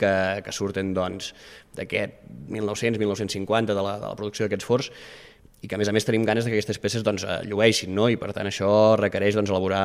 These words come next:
un nou discurs museogra-, museogràfic, aprofitar, doncs, noves tecnologies i seguir amb la línia de,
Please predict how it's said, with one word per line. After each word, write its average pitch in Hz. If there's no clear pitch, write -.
un 98
nou 95
discurs 95
museogra-, 95
museogràfic, 104
aprofitar, 95
doncs, 95
noves 95
tecnologies 104
i 95
seguir 98
amb 104
la 101
línia 101
de, 95